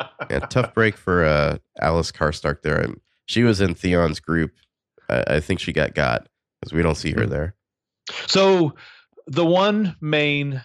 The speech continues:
Speaker 2: like, uh, White Walker bro, he gets, like, the gust in his perm.
Speaker 1: Yeah, oh, yeah.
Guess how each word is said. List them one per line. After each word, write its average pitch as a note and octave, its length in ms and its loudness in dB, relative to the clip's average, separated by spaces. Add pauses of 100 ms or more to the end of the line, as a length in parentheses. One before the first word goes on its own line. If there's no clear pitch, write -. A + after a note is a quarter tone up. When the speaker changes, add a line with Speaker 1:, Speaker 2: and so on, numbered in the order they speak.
(140)
Speaker 2:
like, B2 420 -2
uh, G#2+ 280 0
White B2 260 0
Walker A#2+ 320 0
bro, F2+ 580 -4
he D3 160 -4
gets, E3+ 240 -4
like, D3+ 140 -6
the C3+ 80 -8
gust A2+ 440 -4
in A#2+ 80 -8
his B2 140 -6
perm. F#2 520 -4
Speaker 1:
Yeah, G2 120 4
oh, F2 40 4
yeah. D#2 220 0